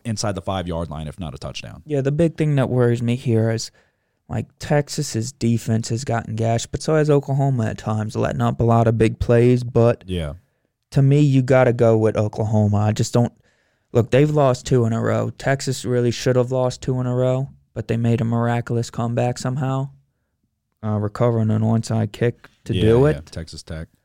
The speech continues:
Speaker 2: But, um, yeah, to me, it's like, who are you be-, gonna bet on, Tom Herman and Ehlinger or Lincoln Riley and, and, and Rattler?
Speaker 1: Yeah. Yeah, I mean, I don't know. Justin, are you on this game?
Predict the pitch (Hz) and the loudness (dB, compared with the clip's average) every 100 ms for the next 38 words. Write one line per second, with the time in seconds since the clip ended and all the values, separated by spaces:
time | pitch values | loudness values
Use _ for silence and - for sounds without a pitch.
0 | _ _ 120 120 110 - _ _ _ _ | _ _ 0 2 2 0 _ _ _ _
1 | 117 110 107 104 101 104 - - - _ | -4 0 2 2 0 -6 -14 -20 -20 _
2 | _ _ _ _ _ - 135 117 - 123 | _ _ _ _ _ -4 0 0 0 -4
3 | 123 139 127 - 113 - 131 123 120 117 | 0 0 0 -2 -8 -4 -2 -2 -2 -4
4 | 113 113 - 117 113 113 113 113 120 117 | -6 -8 -8 -8 -6 -6 -6 -6 -6 -8
5 | - 127 127 127 123 120 120 120 - 123 | -4 -4 -2 -4 -4 -4 -4 -6 -6 -8
6 | 117 123 _ - 117 117 117 120 120 - | -8 -10 _ -8 -4 -4 -4 -2 -4 -4
7 | 117 117 127 _ _ _ _ _ _ _ | -4 -4 -8 _ _ _ _ _ _ _
8 | _ 117 117 110 107 104 101 101 107 - | _ -2 2 2 2 2 0 -2 -4 -6
9 | - _ - - - _ - 104 101 _ | -12 _ -16 -16 -16 _ -8 -6 -6 _
10 | _ _ _ - 104 101 - 110 - _ | _ _ _ -8 -4 -4 -6 -12 -12 _
11 | 98 95 90 90 117 _ _ _ _ _ | -8 -4 -4 -4 -10 _ _ _ _ _
12 | _ _ _ _ _ 95 101 113 98 98 | _ _ _ _ _ -10 -6 -4 -4 -6
13 | 95 90 _ _ _ _ _ 104 101 87 | -6 -10 _ _ _ _ _ -4 -4 -4
14 | 104 101 90 95 117 117 117 127 120 | -4 -6 -6 -4 -4 -4 -6 -6 -6